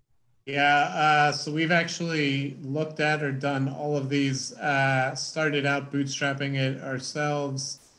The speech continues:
uh, put in our own cash, and then raised the friends and family round, um, where basically everyone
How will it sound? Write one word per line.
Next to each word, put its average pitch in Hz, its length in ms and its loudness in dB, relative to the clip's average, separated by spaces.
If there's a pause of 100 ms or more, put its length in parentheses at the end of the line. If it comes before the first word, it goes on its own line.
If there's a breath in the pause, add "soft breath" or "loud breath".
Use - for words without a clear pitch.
(360 soft breath)
uh, 131 260 4
put 147 240 -6
in 143 180 0
our 135 220 2
own 139 300 0
cash, 139 600 -2
and 139 280 -6
then 135 640 0
raised 139 520 0
the 135 100 -2
friends 139 400 -4
and 127 160 -6
family 151 380 -4
round, 143 560 -2 (600)
um, 131 600 0
where 135 140 -2
basically 139 540 -2
everyone 139 800 0